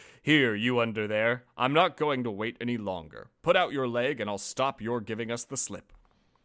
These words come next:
So Tommy put out a leg, and Mister Miyaka got a chopper, and chopped it off, and pops it in the pot. Suddenly he calls out,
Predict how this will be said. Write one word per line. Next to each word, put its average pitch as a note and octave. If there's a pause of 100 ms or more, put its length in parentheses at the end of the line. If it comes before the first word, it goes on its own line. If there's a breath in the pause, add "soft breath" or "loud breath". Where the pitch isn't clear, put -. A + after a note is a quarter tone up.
(120)
So -
Tommy B2+
put C#3+
out D#3
a D#3
leg, D3
and G2
Mister A#2+
Miyaka A#2+
got C3+
a C#3
chopper, - (240)
and F#2
chopped G#2+
it C3+
off, C#3 (280)
and G#2
pops F#2+
it G#2+
in G#2+
the A#2
pot. - (760 soft breath)
Suddenly A#2+
he A2
calls G#2+
out, A2